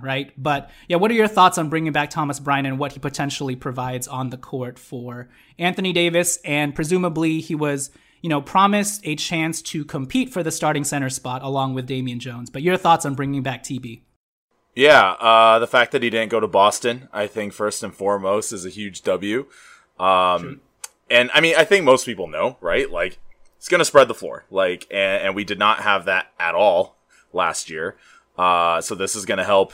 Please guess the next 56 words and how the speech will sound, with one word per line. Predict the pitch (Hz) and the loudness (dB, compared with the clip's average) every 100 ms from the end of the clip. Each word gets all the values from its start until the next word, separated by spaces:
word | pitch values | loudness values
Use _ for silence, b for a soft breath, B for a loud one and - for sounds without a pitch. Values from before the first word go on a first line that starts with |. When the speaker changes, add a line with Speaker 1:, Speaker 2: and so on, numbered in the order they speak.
| - | -8
Speaker 2:
Anthony | 101 101 - 95 | -4 -4 -4 -6
Davis | 90 92 87 87 - | -4 -2 -2 -4 -6
a | - | -6
lot. | 85 82 73 - - | -4 -2 -4 -8 -10
Uh, | 87 82 80 | -6 -4 -4
this | 82 - | -8 -12
is | 85 | -12
going | 95 90 85 87 - | -10 -10 -10 -12 -10
to, | 95 87 87 B B B - | -10 -8 -10 B B B -16
this | 92 | -8
four | 113 113 | 4 8
out, | 113 117 | 8 8
one | 120 123 | 6 6
in, | 127 123 123 110 | 4 2 -2 -8
you | 110 | -2
know, | 104 98 | -2 0
thing | 101 101 | -4 -4
that | 98 | -2
Darvin | 98 92 92 | 0 0 -4
Ham | 95 | -8
wants | 92 87 | -8 -8
to | 92 | -6
run, | 90 | 0
all | 98 95 | 0 2
that | 92 | -2
kind | 98 | -6
of | 85 | -8
stuff. | - - - - | -10 -12 -16 -8
Uh, | 92 85 85 | -4 -2 -2
so | 98 | -2
I, | 92 - | -2 -2
I | 95 | -4
think | 104 | -6
it | 98 | -6
definitely | 104 107 95 | -6 -6 -6
fits | 104 - | -8 -8
the | |
scheme. | - 139 131 131 b b b b | -8 -2 -2 -2 b b b b
Uh, | 92 90 92 | -2 0 2
most | 98 101 - | 0 -2 -4
people, | 107 104 101 | -4 2 2
I | 92 | 2
feel, | 104 95 | 0 0
are | 92 90 90 90 90 80 _ _ 95 | 2 2 2 0 -4 -8 _ _ -8
a | |
bit | 92 104 98 - | -2 -2 -2 -6
concerned | 110 131 131 | -4 0 2
about | 123 113 101 | 6 6 8
what | 101 107 | 4 -2
his | 92 | -6
defense, | 117 123 113 - 113 | -4 0 0 0 -4
you | 107 | -2
know, | 101 - | -2 -2
might | 101 95 | -2 -2
look | 107 - | -4 2
like. | 131 131 | 4 4